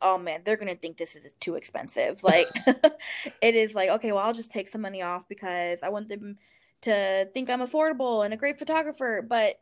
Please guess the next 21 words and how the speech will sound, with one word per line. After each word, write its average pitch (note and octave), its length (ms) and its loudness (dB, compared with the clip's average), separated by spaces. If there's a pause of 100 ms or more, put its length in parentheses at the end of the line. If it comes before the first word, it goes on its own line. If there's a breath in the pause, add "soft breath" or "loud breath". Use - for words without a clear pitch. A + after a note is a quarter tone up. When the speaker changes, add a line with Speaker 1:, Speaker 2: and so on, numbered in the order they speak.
Speaker 1:
we A#3+ 300 -6
are A#3+ 480 0
harming G#3+ 480 -6
ourselves F3 480 -4
in E3+ 80 -2
our D#3+ 140 -6
business - 400 -6
<laughs> - 20 -10
when C4 160 4
we B3 100 -6
do - 200 -10 (160)
that. - 80 -6 (560)
Speaker 2:
Yeah, C3 340 8
and C3 160 6
sometimes E3+ 460 2
it's A#2+ 160 -2
just, A#2+ 220 -2
like, A2 300 0
wanting A2+ 460 -2
the G#2 100 -6
work G2+ 500 -4